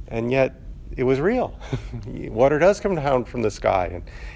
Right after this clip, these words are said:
and, and faith is taking God's word seriously, as real, that God will predict things.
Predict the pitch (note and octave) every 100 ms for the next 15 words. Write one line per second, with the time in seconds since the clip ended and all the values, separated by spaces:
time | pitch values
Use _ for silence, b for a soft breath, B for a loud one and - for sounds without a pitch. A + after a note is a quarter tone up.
0 | B C#3 C3 C3 G#2+ - - - D#3 B2+
1 | - F3 F#3+ E3+ C#3 - F3 G3+ G#3 E3+
2 | D#3+ E3 F3 C#3+ D3 F#3 A3 F#3 D3 B2
3 | - - - F#3+ A#3+ C#4 A3 - F#2+ F#2
4 | - D#3+ C3+ D3 G3+ B3 F#3 C3+ E3 F#3
5 | G#3 G3 F3+ F#3+ D#3+ A#3 - - G3 A2+
6 | G2+ G#2+